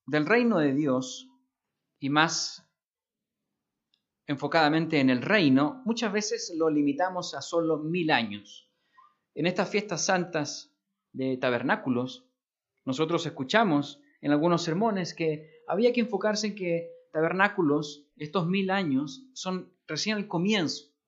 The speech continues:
de lo que sería más adelante todavía. No es solamente estos mil años,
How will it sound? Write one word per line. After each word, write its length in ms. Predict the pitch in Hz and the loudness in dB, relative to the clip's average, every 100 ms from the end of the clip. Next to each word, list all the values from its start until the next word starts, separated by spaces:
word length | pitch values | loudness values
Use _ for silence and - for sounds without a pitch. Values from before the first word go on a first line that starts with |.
| _ - | _ -4
de 120 | 139 | -2
lo 100 | 139 | -2
que 80 | 135 | -4
sería 380 | 139 131 135 | -2 0 0
más 340 | 123 127 160 - | 0 0 0 -2
adelante 540 | 143 165 254 233 - | -2 0 0 0 -4
todavía. 420 | - 95 82 - _ _ _ _ _ _ _ | -8 -8 -8 -14 _ _ _ _ _ _ _
No 120 | 151 202 | 0 2
es 100 | 226 | 4
solamente 680 | 247 247 202 240 226 123 | 6 6 6 2 0 -4
estos 240 | 120 151 147 | -4 -4 -2
mil 180 | 165 | -2
años, 500 | 269 208 117 - - | -2 -4 -8 -12 -20